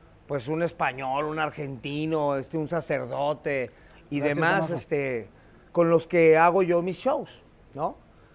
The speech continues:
Speaker 1: Que yo te podría hacer una voz ahorita y, y va, lo único que vas a escuchar es la voz de un español y ya, pero no sé ni quién es. Pero es un personaje mío que yo he creado.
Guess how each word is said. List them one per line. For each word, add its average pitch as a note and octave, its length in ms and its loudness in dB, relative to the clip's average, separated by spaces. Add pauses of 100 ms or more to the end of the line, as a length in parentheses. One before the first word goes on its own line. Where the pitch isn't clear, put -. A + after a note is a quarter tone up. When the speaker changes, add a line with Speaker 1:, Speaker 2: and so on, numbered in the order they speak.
(120)
Speaker 1:
Que F3+ 140 2
yo G3+ 160 4
te A#3+ 100 4
podría G3+ 240 0
hacer F#3 140 -4
una G#3 140 0
voz F#3+ 200 0
ahorita G3+ 360 2
y, D#3 280 0
y D3 80 -2
va, D#3+ 200 0 (120)
lo C#3 300 0
único F#3 220 2
que C#3+ 60 -2
vas F3 140 2
a - 20 -14
escuchar - 300 -2
es E3 40 -4
la E3+ 60 4
voz D#3+ 160 0
de D3 80 -10
un D#3+ 300 -6
español F3+ 500 -6
y C3 80 -12
ya, E3+ 260 -4
pero C#3 140 -10
no E3 80 -6
sé F3 140 -6
ni D#3 100 -10
quién F#3 160 -6
es. F#3 180 -8 (320)
Pero F#3+ 120 2
es F#3+ 80 2
un A#3 80 2
personaje F3 640 -2
mío F#3 260 -4
que C#3 140 -10
yo C#3 100 -4
he D3 80 -4
creado. C3 400 -4